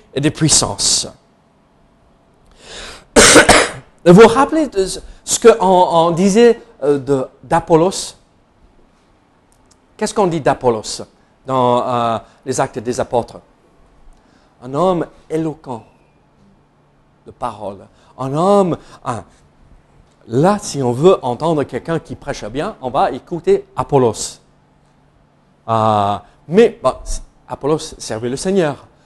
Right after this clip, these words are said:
Et qu'est-ce qu'on disait de, euh, l'apôtre Paul ? En lettres, ah, il a, il est fort. Euh, ses, ses paroles sont pesantes, elles sont lourdes.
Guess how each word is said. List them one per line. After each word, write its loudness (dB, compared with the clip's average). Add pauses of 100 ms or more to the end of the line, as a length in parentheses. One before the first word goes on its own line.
(460)
Et 6
qu'est-ce 0
qu'on 4
disait 4
de, 4
euh, 6
l'apôtre 2
Paul ? 2 (1300)
En 2
lettres, 4 (1120)
ah, 4 (260)
il 6
a, 8
il 4
est 6
fort. 6 (240)
Euh, 6
ses, 6
ses 0
paroles 8
sont 4 (480)
pesantes, 8
elles 8
sont 6
lourdes. 10